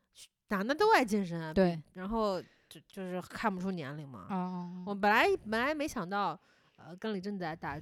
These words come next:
Speaker 1: 对手戏的人呢，
Speaker 2: 黄正明。
Speaker 1: 这么壮啊。
Speaker 2: 嗯，感觉是天天演农民的人，结果
Speaker 1: 看起来是干瘦的人啊，
Speaker 2: 嗯。
Speaker 1: 结果一脱，哎呦，结果一脱衣服巨壮啊。
Speaker 2: 嗯，嗯。
Speaker 1: 哇，真是了不起啊。
Speaker 2: 嗯。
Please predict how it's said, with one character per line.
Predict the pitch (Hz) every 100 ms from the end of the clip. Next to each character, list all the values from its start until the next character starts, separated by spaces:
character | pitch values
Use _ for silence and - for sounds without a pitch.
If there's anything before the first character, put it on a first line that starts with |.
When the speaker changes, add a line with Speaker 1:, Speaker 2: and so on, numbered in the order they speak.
| -
Speaker 1:
对 | 240 208
手 | 190 190
戏 | -
的 | 185
人 | 180
呢， | 185
Speaker 2:
黄 | 190
正 | 175
明。 | 165 175 -
Speaker 1:
这 | - 539 508
么 | 269
壮 | - 220 143
啊。 | 147 160 160 196
Speaker 2:
嗯， | 175
感 | 220 202
觉 | 226
是 |
天 | 262 285
天 | 311 277
演 | 220
农 | 208 240
民 | 233 226
的 | 220
人， | 180 180
结 | 185 247
果 | 262 277
Speaker 1:
看 | -
起 |
来 | 285 302
是 | 339
干 | - 370 392
瘦 | 359 - 466 311
的 | 214
人 | 180 165
啊， | 202 190 190
Speaker 2:
嗯。 | 208 214 226
Speaker 1:
结 | - 339
果 | 381 - _ _ _
一 | - 440
脱， | - 453 508 - - -
哎 | - - -
呦， | 208 - - - -
结 | - 311
果 | 294 - -
一 | 370
脱 | - 403
衣 | 359 381
服 | 349
巨 | - 494 196
壮 | 185 180
啊。 | 143 147
Speaker 2:
嗯， | 202 185 175 175 190
嗯。 | 220
Speaker 1:
哇， | 190 175 160 160 185 -
真 | 392 466
是 | 311
了 | 214 165
不 | 190
起 | 190 - 165
啊。 | 147 147
Speaker 2:
嗯。 | 196 185 175 170